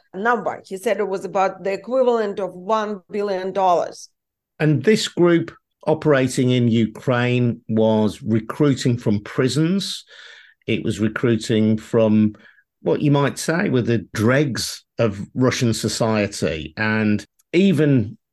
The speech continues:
Speaker 2: within the scope of Russia's invasion of Ukraine and some of the atrocities that have taken place there, the Wagner Group was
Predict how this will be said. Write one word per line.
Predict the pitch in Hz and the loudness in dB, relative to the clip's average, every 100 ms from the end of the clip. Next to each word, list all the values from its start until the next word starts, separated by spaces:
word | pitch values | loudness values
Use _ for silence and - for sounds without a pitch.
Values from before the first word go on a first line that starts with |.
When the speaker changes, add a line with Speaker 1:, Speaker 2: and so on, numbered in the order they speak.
| _ - | _ -2
Speaker 2:
within | 127 127 135 123 | 0 4 4 4
the | 117 110 - | 2 0 -4
scope | - - 139 131 110 | -8 -2 0 0 0
of | 110 95 | -2 0
Russia's | 123 - 120 107 | -2 0 -2 0
invasion | 107 104 104 104 - | 0 2 0 0 -2
of | 95 90 | -4 -4
Ukraine | 92 - 139 131 135 123 | -8 -4 -2 0 0 0
and | 98 | -2
some | - 110 | 0 0
of | |
the | 98 98 | 0 -2
atrocities | 90 - 117 - 110 104 95 - - - - _ | -4 -4 -4 -4 -4 -2 -2 -6 -16 -20 -20 _
that | 110 | -2
have | 101 | -2
taken | 92 104 98 104 | -2 -4 -2 -4
place | 92 98 92 82 | -2 -2 -2 -4
there, | - 76 73 73 _ _ - | -6 -6 -6 -12 _ _ -8
the | 107 120 | -2 0
Wagner | 127 123 123 | 0 0 -2
Group | 107 113 107 | 2 2 2
was | - 104 98 95 90 - | 0 0 0 0 -4 -10